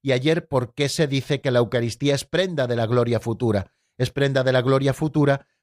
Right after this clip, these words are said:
porque nos colma de toda gracia y bendición del cielo, nos fortalece en la peregrinación en nuestra vida terrena y nos hace desear la vida eterna,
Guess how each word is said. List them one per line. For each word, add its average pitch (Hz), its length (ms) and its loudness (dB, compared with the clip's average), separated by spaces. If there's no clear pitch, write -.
porque 139 460 0
nos 139 260 -4
colma 185 520 2
de 160 120 2
toda 170 240 2
gracia 170 380 2
y - 20 2
bendición 147 500 2
del 175 180 0
cielo, 147 420 0
nos 139 200 -2
fortalece 160 800 0
en 143 140 0
la 135 120 2
peregrinación 135 800 2
en 127 140 -2
nuestra 131 340 0
vida 143 260 2
terrena 170 580 0
y 151 120 0
nos 143 200 0
hace 196 240 0
desear 180 460 2
la 165 120 2
vida 190 260 2
eterna, 185 560 0